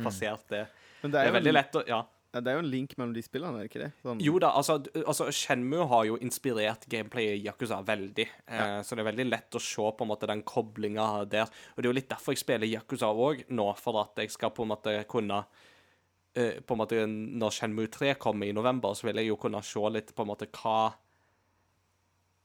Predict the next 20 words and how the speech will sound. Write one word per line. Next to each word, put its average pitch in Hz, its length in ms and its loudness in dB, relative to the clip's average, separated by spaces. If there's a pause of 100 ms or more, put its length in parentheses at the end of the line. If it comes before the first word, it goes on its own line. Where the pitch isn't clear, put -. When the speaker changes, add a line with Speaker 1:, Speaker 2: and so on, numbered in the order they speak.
Speaker 1:
altså, 120 220 4 (840)
uten 139 300 0
Shenmue 123 360 2
hadde 120 180 -2
vi 107 80 -2
ikke 131 120 -4
fått 123 220 -4
Yakuza, 120 540 2
men 117 460 -2 (160)
hvordan 117 360 0 (160)
har 123 200 2
Yakuza, 120 440 0
på 120 80 -2
en 113 60 -2
måte, 113 140 -2
gjort 113 180 -4
dette 110 260 0
bedre, 113 460 2 (140)
som 117 260 -4
gjør 107 260 0